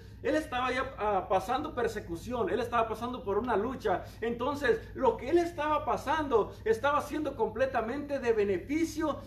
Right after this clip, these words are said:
para el crecimiento de otros cristianos. Estaba siendo de avance, estaba siendo de, ah, ah, fortaleza para que alguien más es-, estuviera mirando que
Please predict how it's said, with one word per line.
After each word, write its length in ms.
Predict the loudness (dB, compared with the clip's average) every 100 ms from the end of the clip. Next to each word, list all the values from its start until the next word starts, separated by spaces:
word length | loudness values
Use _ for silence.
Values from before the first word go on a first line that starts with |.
| -6
para 160 | 0 0
el 120 | 0
crecimiento 720 | -2 -4 -2 -4 -2 -4 -2
de 120 | 2 4
otros 320 | 4 -2 -2
cristianos. 640 | -6 -6 -4 -2 0 0 0 -4
Estaba 340 | 0 4 4
siendo 360 | 4 -2 -2 -2
de 240 | 2 2 4
avance, 480 | 2 4 2 0
estaba 300 | -4 4 4
siendo 320 | 4 -2 -4 4
de, 400 | 4 4 -2 -4
ah, 220 | 0 0 2
ah, 160 | 0 0
fortaleza 640 | -6 -2 -2 0 -2 0
para 200 | -2 -2
que 160 | -4 2
alguien 320 | 2 2 -2
más 240 | 0 0
es-, 180 | -2 -6 -10 -16 -8
estuviera 520 | -4 -4 -4 -4 0 0
mirando 440 | 2 0 0 -4
que 480 | 2 2 0 -16